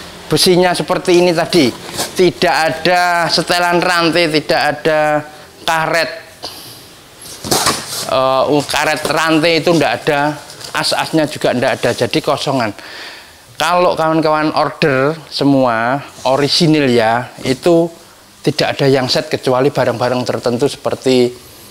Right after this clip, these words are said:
kabel tadi, atau set itu konrut set itu seperti itu ndak bisa ya, apa, itu bisa di order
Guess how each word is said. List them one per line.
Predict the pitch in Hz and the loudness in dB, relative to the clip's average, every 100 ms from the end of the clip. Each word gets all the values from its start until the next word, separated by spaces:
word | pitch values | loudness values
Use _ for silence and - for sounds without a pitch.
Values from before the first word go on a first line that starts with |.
| - - - - | -20 -20 -20 -12
kabel | - 135 - 131 117 | -4 -4 0 0 2
tadi, | 113 - 135 143 135 120 | -2 -2 2 2 4 2
atau | - 117 - 110 110 120 123 123 120 120 117 - - - - - | 0 -2 -2 0 2 2 4 4 4 2 0 -6 -20 -20 -20 -8
set | - 120 - 123 | -4 -4 -2 -2
itu | 120 - 139 135 131 - - - - - - - - - - | -2 0 2 4 2 -2 -20 -20 -20 -20 -20 -20 -20 -18 -4
konrut | 127 127 139 160 156 - | -2 0 2 2 0 -6
set | - 143 139 135 - | -4 0 0 -4 -8
itu | 113 120 | -6 -2
seperti | 123 117 117 113 | -4 -2 0 0
itu | 113 143 | 2 2
ndak | 135 92 | 2 0
bisa | 113 - 120 113 | -2 -2 0 2
ya, | 107 117 - - - | 2 0 -4 -18 -18
apa, | - - 123 139 - - - - - | -10 -4 -2 -2 -6 -20 -20 -18 -8
itu | - 131 156 | -4 0 0
bisa | 147 - 135 113 | 0 0 -2 2
di | 127 123 120 123 123 104 - - - - - - - - - | 4 4 4 2 0 -4 -16 -20 -20 -20 -20 -20 -20 -8 -2
order | 120 110 - 156 | -2 -2 -2 0